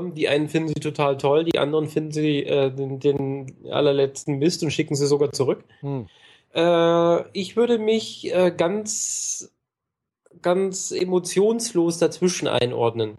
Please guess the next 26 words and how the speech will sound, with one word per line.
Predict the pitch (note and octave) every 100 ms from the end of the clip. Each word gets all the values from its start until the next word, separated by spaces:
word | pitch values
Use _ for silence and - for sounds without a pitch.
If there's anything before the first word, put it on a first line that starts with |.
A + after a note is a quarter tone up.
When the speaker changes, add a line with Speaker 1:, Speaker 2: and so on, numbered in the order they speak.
| C#3
Speaker 2:
Hm. | B2+ C#3 - _ _ _ - - _
Speaker 1:
Jetzt | D3 B2+ F3
machen | F3+
wir |
es | D#3
ein | D3+
bisschen | D#3+ D3+ A#2
techy, | C3 C3+ A#2
ja? | A2+ D3 C#3 -
Speaker 2:
<laughs> | E3 - -
Ja. | B2 B2 - - F3 E3
Speaker 1:
Also, | D3+ C#3+ D#3 D#3 D3+ _ _ _ _ _ _ C3+ -
die | E3+
Uhr | C3 G#3 B3+ C4 C4 C4 B3 _ _ _ _ _ _
Speaker 2:
Aber | B2
nicht | C#3+ -
zu | A#3+
sehr, | A3+ E3 B2+
wir | B2
brauchen | A#2 D#3
noch | E3+ D#3+
was | D#3+
für | - D3
Woman | D3+ F#3
Tech, | G#3+ G#3+
ja? | -